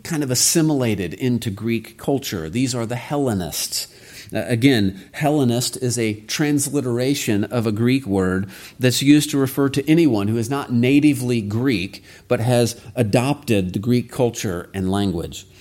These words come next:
The Hellenization of the ancient world began during the time of Alexander the Great, uh, and continued, uh, until the whole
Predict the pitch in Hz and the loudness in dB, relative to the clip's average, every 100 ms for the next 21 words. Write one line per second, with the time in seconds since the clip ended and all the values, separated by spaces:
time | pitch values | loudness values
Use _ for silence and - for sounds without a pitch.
0 | - - - 87 143 151 135 120 120 123 | -20 -6 -4 0 4 4 4 4 4 2
1 | 127 113 101 95 - 127 123 117 98 120 | 2 2 2 0 0 0 0 -2 0 2
2 | 131 131 117 127 127 117 127 113 110 - | 4 2 2 2 0 0 0 -2 -4 -6
3 | 131 113 101 120 127 117 117 123 110 87 | -4 -4 -6 -6 -4 -4 -2 -2 -4 -6
4 | 110 113 143 170 - - - - - - | -4 -2 -2 -4 -12 -20 -20 -20 -16 -8
5 | 107 117 110 117 107 135 131 113 98 85 | -4 -2 0 -2 2 2 4 4 4 0
6 | - - - - 101 87 107 104 123 110 | -6 -18 -16 -8 -6 -2 -2 0 0 0
7 | 104 104 - _ - 113 135 131 127 120 | -2 -6 -18 _ -8 -6 -2 0 2 0
8 | 113 | -4